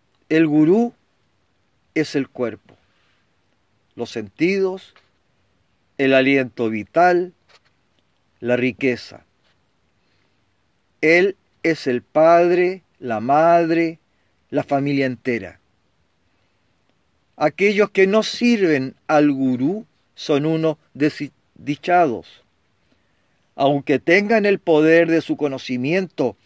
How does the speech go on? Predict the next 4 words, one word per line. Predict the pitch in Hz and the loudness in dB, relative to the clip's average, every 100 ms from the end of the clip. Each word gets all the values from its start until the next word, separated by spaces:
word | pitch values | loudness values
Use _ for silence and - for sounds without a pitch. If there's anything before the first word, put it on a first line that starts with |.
| _ _ _ _ _ | _ _ _ _ _
y | 165 | 2
de | 151 151 | 4 2
sus | - 175 147 | 2 0 2
austeridades. | 165 170 160 160 151 151 147 156 123 87 - | 2 2 0 -2 0 2 4 4 2 -6 -14